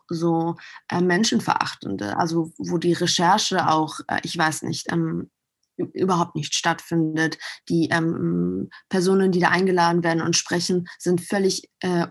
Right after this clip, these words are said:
uninformiert, aber dürfen dann über Themen sprechen, die sehr, ähm, m, sehr komplex sind, wie zum Beispiel Antiziganismus in Deutschland. Ähm, also so fing das an. Wir haben dann angefangen,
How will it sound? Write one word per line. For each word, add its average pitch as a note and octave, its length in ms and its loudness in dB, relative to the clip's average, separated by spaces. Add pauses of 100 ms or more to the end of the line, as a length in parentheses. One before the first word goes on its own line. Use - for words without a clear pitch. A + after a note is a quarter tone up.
uninformiert, F3 960 2
aber E3 180 2
dürfen E3 340 0
dann D#3+ 180 0
über E3 220 -2
Themen F3 300 2
sprechen, E3+ 420 -2
die E3 140 2
sehr, D#3 420 2 (480)
ähm, D3+ 560 0 (960)
m, F3+ 520 2
sehr F#3+ 340 2
komplex - 540 -4
sind, E3 220 -2
wie F3 120 4
zum E3+ 200 0
Beispiel D#3+ 540 0 (220)
Antiziganismus F3 960 0
in - 80 -4
Deutschland. G#2 500 -6 (380)
Ähm, A#3 500 6
also G3 220 2
so G#3 200 4
fing B3 220 4
das G#3 220 0
an. C4 240 6
Wir G#3 100 2
haben F#3+ 140 2
dann F3 120 2
angefangen, F#3+ 760 0